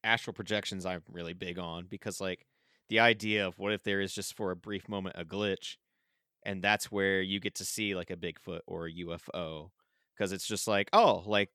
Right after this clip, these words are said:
eh, there was a glitch in our dimension that allowed the other dimension for just a moment to,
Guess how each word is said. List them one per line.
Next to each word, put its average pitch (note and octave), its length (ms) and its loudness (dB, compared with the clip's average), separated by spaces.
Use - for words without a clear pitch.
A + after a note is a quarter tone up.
eh, G#2 180 2
there G2 120 -4
was G2+ 120 -2
a G#2 40 -2
glitch G#2+ 480 0
in A#2 360 0
our G#2+ 200 2
dimension A2+ 520 -2
that G2+ 200 0
allowed G#2 540 2
the A2 140 -2
other B2+ 220 6
dimension A#2+ 400 -2
for G#2+ 160 -2
just G#2+ 220 -4
a G2+ 60 -4
moment G2+ 460 -2
to, F2+ 540 -2